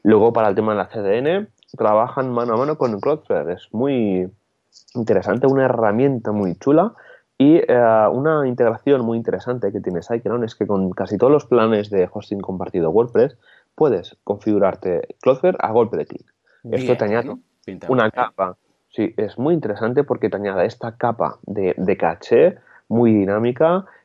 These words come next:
Speaker 1: y, vamos, Cloudflare es un monstruo de la caché que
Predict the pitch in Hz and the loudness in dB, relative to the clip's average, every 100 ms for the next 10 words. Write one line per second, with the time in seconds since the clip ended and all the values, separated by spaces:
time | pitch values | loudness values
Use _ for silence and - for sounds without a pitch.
0 | _ 110 113 123 123 113 98 - 90 82 | _ 0 4 4 6 4 2 -4 -8 -4
1 | 101 95 95 104 95 95 104 113 120 107 | -2 -2 -2 -2 0 2 0 2 4 4
2 | 92 90 78 - 107 120 135 135 104 | 4 2 -4 0 4 6 4 2 -2